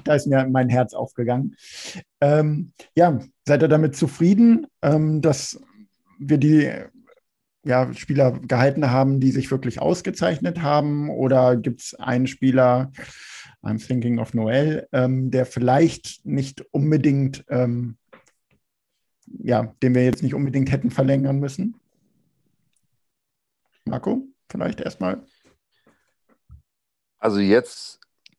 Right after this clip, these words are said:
Speaker 2: wenn man Stims gesehen hat, hätte man da vielleicht drüber nachdenken können. Aber überleg mal, was er geleistet hat, als, äh, Robinson ausgefallen ist.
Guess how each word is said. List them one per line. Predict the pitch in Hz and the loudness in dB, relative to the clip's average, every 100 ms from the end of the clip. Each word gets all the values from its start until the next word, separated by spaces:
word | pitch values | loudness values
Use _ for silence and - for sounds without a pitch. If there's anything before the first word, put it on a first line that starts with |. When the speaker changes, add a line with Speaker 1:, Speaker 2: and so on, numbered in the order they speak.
| - | -10
Speaker 2:
wenn | 90 92 | -2 0
man | 90 | 0
Stims | - - 143 - | -2 -2 -2 -2
gesehen | 110 104 110 | -2 0 0
hat, | 110 104 - _ _ _ _ _ _ _ _ | 0 -2 -6 _ _ _ _ _ _ _ _
hätte | - 90 110 | -12 -10 -4
man | 92 | -2
da | 92 | -2
vielleicht | 92 87 85 | 0 -2 0
drüber | 82 | 0
nachdenken | 82 90 - 76 76 | 0 -2 -2 -2 -2
können. | 85 80 | -4 -2
Aber | 71 80 | 0 0
überleg | 78 85 90 98 | 2 2 2 0
mal, | 92 92 | 0 0
was | 90 87 | 0 -2
er | - 87 | -2 -2
geleistet | 85 85 92 - 95 | 2 2 2 0 -4
hat, | 87 85 - | -2 -6 -2
als, | 78 69 - | -4 -4 -8
äh, | - | -4
Robinson | 78 76 82 85 78 | -2 0 0 0 -2
ausgefallen | 69 78 - - 73 69 | -2 -4 -8 -6 -4 -4
ist. | 69 - | -10 -16